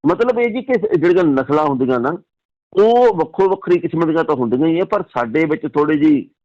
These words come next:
ਅਹ, ਗੈਰ ਜ਼ਿੰਮੇਵਾਰੀ ਵਾਲੀ ਵੱਧ ਆ ਗੱਲ। ਮੈਂ ਇਸ ਗੱਲ ਤੇ ਬੜਾ ਹੈਰਾਨ ਹੁੰਨਾ ਵੀ ਭਾਈ ਸਾਡੇ ਵਿੱਚ ਆਹ ਕਿਹੋ ਜਿਹੀਆਂ ਗੱਲਾਂ, ਇਹ ਸਾਡੀਆਂ ਕਿਹੋ ਜਿਹੇ ਜਜ਼ਬਾਤ ਆ।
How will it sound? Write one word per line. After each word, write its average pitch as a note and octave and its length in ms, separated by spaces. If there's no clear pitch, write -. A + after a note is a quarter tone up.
ਅਹ, D3 120
ਗੈਰ C3+ 360
ਜ਼ਿੰਮੇਵਾਰੀ C#3 500
ਵਾਲੀ B2+ 220
ਵੱਧ C3+ 240
ਆ B2 60
ਗੱਲ। G2 260
ਮੈਂ C3+ 160
ਇਸ D3+ 180
ਗੱਲ D3+ 100
ਤੇ D3+ 120
ਬੜਾ C#3+ 200
ਹੈਰਾਨ B2+ 300
ਹੁੰਨਾ C3 360
ਵੀ D#3+ 100
ਭਾਈ D3 340
ਸਾਡੇ C3+ 200
ਵਿੱਚ D3 240
ਆਹ D#3 220
ਕਿਹੋ D3 360
ਜਿਹੀਆਂ C#3+ 200
ਗੱਲਾਂ, C3 420
ਇਹ D#3 180
ਸਾਡੀਆਂ C#3 300
ਕਿਹੋ D3 300
ਜਿਹੇ D3 120
ਜਜ਼ਬਾਤ B2 520
ਆ। A#2 160